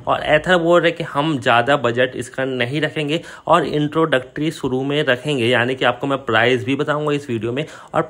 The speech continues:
पन्द्रह अगस्त को ओला इलेक्ट्रिक भी अपनी बाइक लॉन्च करने वाला है, जो कि अभी भावेश अग्रवाल, जो कि यहाँ के सीईओ है,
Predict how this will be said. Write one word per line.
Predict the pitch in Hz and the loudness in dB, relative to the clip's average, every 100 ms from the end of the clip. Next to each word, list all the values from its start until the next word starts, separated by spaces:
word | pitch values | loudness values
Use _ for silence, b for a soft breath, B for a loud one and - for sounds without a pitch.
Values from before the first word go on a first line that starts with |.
| - | 2
पन्द्रह | 165 170 185 | 2 4 4
अगस्त | 175 175 175 | 4 0 0
को | 180 | 2
ओला | 170 156 160 | 4 4 4
इलेक्ट्रिक | 165 165 156 160 143 | 4 2 0 -6 -4
भी | 165 | -4
अपनी | 160 170 | -2 -4
बाइक | 143 139 143 139 | 0 0 0 0
लॉन्च | 131 127 | -2 -2
करने | - 131 127 127 | -2 -2 0 2
वाला | 127 127 139 | 2 2 2
है, | 143 | 0
जो | 127 | -2
कि | 135 147 | -4 -2
अभी | 127 123 139 | -2 0 -4
भावेश | 120 123 139 - | 2 2 2 -2
अग्रवाल, | 127 127 123 120 | -2 2 2 2
जो | 123 | -2
कि | 120 117 | -4 -4
यहाँ | 107 104 110 | -2 -2 -4
के | 110 120 | -6 -8
सीईओ | - 151 160 | -6 -2 2
है, | 165 | 2